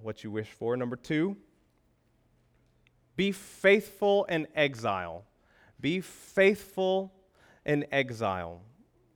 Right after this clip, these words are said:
Let's read verses three through seven of Daniel chapter one. We're gonna come back to verse two. So, uh, we're gonna go to verse three through seven.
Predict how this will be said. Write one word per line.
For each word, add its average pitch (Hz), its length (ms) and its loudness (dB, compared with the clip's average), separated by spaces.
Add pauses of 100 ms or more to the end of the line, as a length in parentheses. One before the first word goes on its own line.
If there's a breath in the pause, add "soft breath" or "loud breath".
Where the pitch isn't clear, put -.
(400)
Let's - 100 -12
read 185 160 2
verses 170 360 2
three 165 360 0
through 156 300 -4
seven 117 560 0
of 110 420 -2 (180)
Daniel 113 360 -4
chapter 110 320 -4
one. 104 160 -4
We're 131 120 -2
gonna 165 120 -2
come 151 160 -6
back 131 240 4
to 147 100 -8
verse 117 460 -6
two. 90 400 -6
So, 104 260 -6 (320 soft breath)
uh, 98 260 -2
we're 120 120 -4
gonna 139 100 0
go 127 220 2
to 87 80 -8 (240)
verse 131 260 -4
three 151 220 -4
through 147 140 -10
seven. 110 360 -4